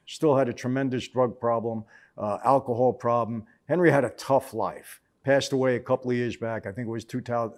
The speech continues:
two thousand and twelve. Uh, Paulie Vario, he passed away, did a lot of time in prison. The moral of the story is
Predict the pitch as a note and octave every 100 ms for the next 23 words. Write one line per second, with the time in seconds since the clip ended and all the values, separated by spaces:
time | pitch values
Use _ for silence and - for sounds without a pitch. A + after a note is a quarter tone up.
0 | - B2+ A#2+ A#2 A#2 A2+ G#2 F#2+ - A#2
1 | A2 G#2 - - - - _ A2 A2+ A2
2 | - D3 E3 D3+ A#2 C#3 C#3 C#3+ C#3+ C#3
3 | C3 - _ - D3 C3+ C#3 C3+ - C3
4 | C3 C3 A2+ B2 B2 B2+ B2+ B2+ B2+ C3
5 | B2 - B2+ A2+ A#2+ - _ _ A#2+ B2+
6 | C#3+ E3 E3 E3 D3+ C#3+ - D#3 C#3 D3
7 | C#3+ C#3 C#3 C3+